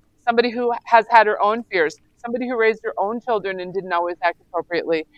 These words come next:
And I think when we realize, yes, it's very personal, this is someone's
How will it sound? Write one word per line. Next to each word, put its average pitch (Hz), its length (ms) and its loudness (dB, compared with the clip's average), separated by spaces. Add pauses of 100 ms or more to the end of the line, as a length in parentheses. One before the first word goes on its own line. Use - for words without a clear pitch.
(260)
And 214 100 0
I 208 120 2
think 240 260 -6
when 247 140 -4
we 233 140 -6
realize, 214 500 2
yes, 214 220 2
it's 208 120 -14
very 208 220 0
personal, 190 480 -6
this 208 200 -6
is 247 120 -12
someone's 208 360 -8